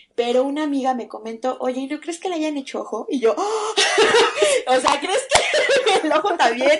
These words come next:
pueda impactar en los perritos? Y me dice, "Pues claro, o sea, el, el mal de ojo, lo que yo tengo entendido,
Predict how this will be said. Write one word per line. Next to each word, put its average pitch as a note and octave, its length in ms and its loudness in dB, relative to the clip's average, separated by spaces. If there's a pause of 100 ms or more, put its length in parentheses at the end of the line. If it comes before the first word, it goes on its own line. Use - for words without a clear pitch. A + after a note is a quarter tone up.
(120)
pueda E4 300 4
impactar C#4+ 480 2
en F4 60 0
los C4+ 200 2
perritos? B3 600 0
Y C#4 100 -6
me A#3+ 100 -8
dice, B3+ 200 -6
"Pues C#4 200 -8
claro, F#4+ 440 -2
o - 100 -4
sea, - 280 -4 (480)
el, C4+ 540 -4
el B3+ 120 -4
mal C#4+ 180 -4
de E4+ 140 -4
ojo, D4+ 360 -2
lo B3+ 140 -2
que G#3+ 100 -12
yo G#3+ 140 -6
tengo B3+ 220 -6
entendido, A3+ 600 -8